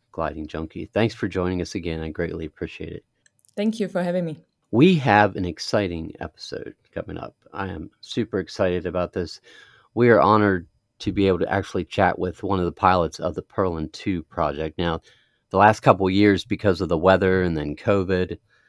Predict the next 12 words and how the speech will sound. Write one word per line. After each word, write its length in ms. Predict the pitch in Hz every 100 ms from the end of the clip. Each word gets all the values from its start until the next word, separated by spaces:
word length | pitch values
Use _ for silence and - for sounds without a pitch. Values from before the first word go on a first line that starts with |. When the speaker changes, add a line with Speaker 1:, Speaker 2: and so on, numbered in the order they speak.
| _
Speaker 1:
they 140 | 101 104
have 180 | 90
been 220 | 80 85 80
unable 500 | 107 98 82 76 80
to 180 | - 82
fly 380 | - 90 80 78
and 120 | 76
attempt 420 | 73 - 85 78
another 480 | 80 80 85 - -
altitude 480 | 85 - 80 - 78
record, 460 | 80 78 78 76
uh, 140 | 78